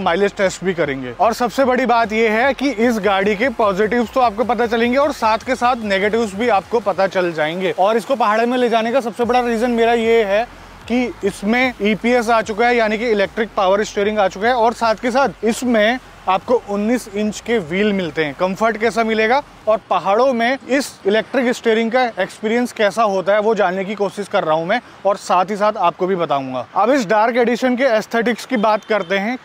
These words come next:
Completely dark कर दी है। आप front grille देख लीजिए, यहाँ पर all black हो चुकी है, जो कि आपको normal safari में थोड़ी सी different मिलती है।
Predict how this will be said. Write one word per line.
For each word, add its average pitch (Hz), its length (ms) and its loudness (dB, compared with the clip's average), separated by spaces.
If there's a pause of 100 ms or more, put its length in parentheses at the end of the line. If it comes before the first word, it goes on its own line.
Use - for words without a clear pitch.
Completely 269 680 2
dark 240 300 2
कर 233 140 0
दी 190 200 -2
है। 143 200 -2
आप 196 300 2
front 220 300 -2
grille 208 280 -2
देख 185 200 0
लीजिए, 190 260 -2
यहाँ 180 200 -2
पर 170 220 -2 (320)
all 196 220 2
black 190 280 0
हो 196 120 2
चुकी 196 260 -4
है, 247 160 2
जो 196 180 0
कि 220 180 -2
आपको 196 320 0
normal 202 360 0
safari 202 380 -2
में 226 100 -6
थोड़ी 208 240 -2
सी 226 100 -2
different 214 380 0
मिलती 208 260 -2
है। 302 100 0